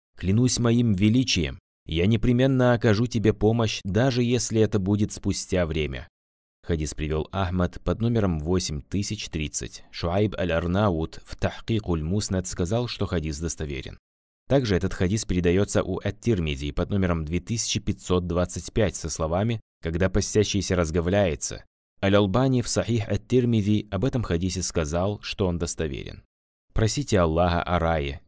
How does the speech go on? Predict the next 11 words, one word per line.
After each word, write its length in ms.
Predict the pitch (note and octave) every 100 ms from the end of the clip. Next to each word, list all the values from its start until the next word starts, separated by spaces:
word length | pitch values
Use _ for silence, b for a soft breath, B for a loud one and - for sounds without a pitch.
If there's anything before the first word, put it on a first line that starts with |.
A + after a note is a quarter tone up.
| -
и 80 | F#2+
прибегайте 580 | G2+ F#2+ F#2+ B2 A#2+ F2+
к 80 |
нему 280 | E2 E2 F2
от 140 | E2 F2+
огня, 460 | E2 F2 F#2 E2+ _ -
просите 400 | F2+ - A2 A#2
у 60 |
него 260 | A2 G2+ A2
о 80 | G#2+
прощении, 680 | G#2 - A2 A#2 G#2 G2+